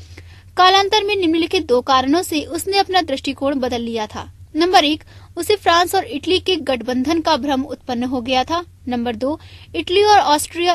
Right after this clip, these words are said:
एक दूसरे के प्रतिद्वंदी थे और इस प्रकार ऑस्ट्रिया रूस तथा इटली जैसे दो शत्रुओं से घिरा हुआ था। अतः बिस्मार्क इस पहेली को हल करने के लिए अब इटली से मैत्री संबंध स्थापित करने का इच्छुक था।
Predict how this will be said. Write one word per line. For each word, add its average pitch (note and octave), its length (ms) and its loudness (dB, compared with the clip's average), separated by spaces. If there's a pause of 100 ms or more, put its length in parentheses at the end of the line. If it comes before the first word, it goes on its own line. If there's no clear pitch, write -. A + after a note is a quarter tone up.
एक D#4+ 200 -6
दूसरे F4 340 -2
के F#4 120 -2
प्रतिद्वंदी B3+ 680 -6
थे B3+ 200 -6
और A3+ 180 -6
इस B3+ 160 -8
प्रकार E4+ 340 2
ऑस्ट्रिया F4 480 -2
रूस D#4 300 -4
तथा D#4+ 360 -6
इटली C4+ 340 -8 (440)
जैसे F4+ 320 2
दो E4 200 -2
शत्रुओं C#4+ 420 -2
से E4+ 160 -4
घिरा C4 240 -4
हुआ A3+ 300 -6
था। - 240 -12 (840)
अतः G4+ 220 4
बिस्मार्क F#4+ 480 0
इस G4 120 -2
पहेली F4 300 2
को F4 160 -4
हल D4 180 -2
करने C#4+ 320 0
के E4+ 140 -4
लिए D4+ 180 -2
अब D#4+ 200 0
इटली D4+ 280 -2
से F4 180 -2
मैत्री B3+ 340 -4
संबंध C#4+ 420 -2
स्थापित C#4+ 440 -6
करने A#3 260 -6
का C4+ 140 -6
इच्छुक - 340 -10
था। - 240 -12